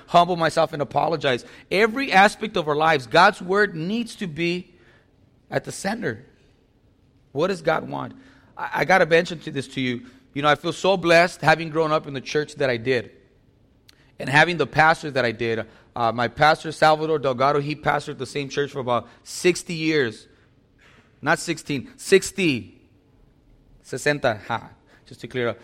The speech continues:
Sixty years. So he started when he was three. No, I'm kidding. He, he was a World War Two vet. You're gonna get tired of hearing this story. Hopefully you don't, uh, but I'm gonna keep repeating. World War Two vet. He went to Biola for ten years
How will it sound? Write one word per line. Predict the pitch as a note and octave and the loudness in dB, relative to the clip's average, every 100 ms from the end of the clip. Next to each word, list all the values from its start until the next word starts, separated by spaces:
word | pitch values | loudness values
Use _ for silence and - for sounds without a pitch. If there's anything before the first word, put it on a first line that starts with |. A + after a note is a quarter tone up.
| - _ - | -20 _ -20
Sixty | - - A#3+ - A#3+ | -8 -4 -4 -4 -2
years. | B3+ A3+ - - _ _ _ _ _ _ _ _ _ _ _ _ _ _ _ _ | 0 0 -2 -10 _ _ _ _ _ _ _ _ _ _ _ _ _ _ _ _
So | _ D#3 | _ -4
he | |
started | - F3+ G#3 | 2 4 4
when | F#3+ | 4
he | F3+ | 0
was | E3 | -2
three. | G3+ F#3+ D#3 | 2 2 2
No, | C#3+ A#2+ | -2 -8
I'm | A2+ | -6
kidding. | - A2+ - - - - | -2 -4 -4 -18 -20 -6
He, | E3 D#3+ - - - - - _ _ _ _ _ | 0 0 -2 -14 -20 -20 -20 _ _ _ _ _
he | _ F#3+ | _ 2
was | F#3 F3 | 2 2
a | E3+ | 2
World | F3 G#3+ A3 | 6 8 8
War | A3+ | 4
Two | A3 A3+ G3+ | 2 0 0
vet. | D3 D3+ C#3+ - - - - - _ _ - | 4 6 6 4 -8 -20 -20 -20 _ _ -16
You're | C#3+ | -12
gonna | A2+ D#3 | -6 -4
get | F3+ F3 | -4 2
tired | E3+ E3 D3+ | 4 6 4
of | |
hearing | D3+ D#3 | 0 -2
this | C#3 - | -4 -6
story. | C3 A#2+ | -4 -2
Hopefully | C3+ D#3 D3 | -2 -6 -8
you | |
don't, | A#2+ A#2 A2+ | -4 -4 -4
uh, | A#2 | -8
but | A2 A#2+ | -6 -4
I'm | A#2 | -4
gonna | C3 | -6
keep | C3 B2 | -12 -14
repeating. | A2+ B2 A#2+ | -10 -10 -6
World | C3 F3 G3+ | -2 -2 -2
War | G3+ | -6
Two | G3+ G3+ | -6 -2
vet. | D#3 D3 | 0 0
He | D#3 | 0
went | E3+ E3+ | -4 -4
to | |
Biola | E3+ C#3+ D3+ D#3+ | 0 0 2 0
for | C#3+ | -4
ten | - E3+ E3 | -8 -4 -4
years | D#3 D#3 C3 A2 - | -2 0 0 -4 -14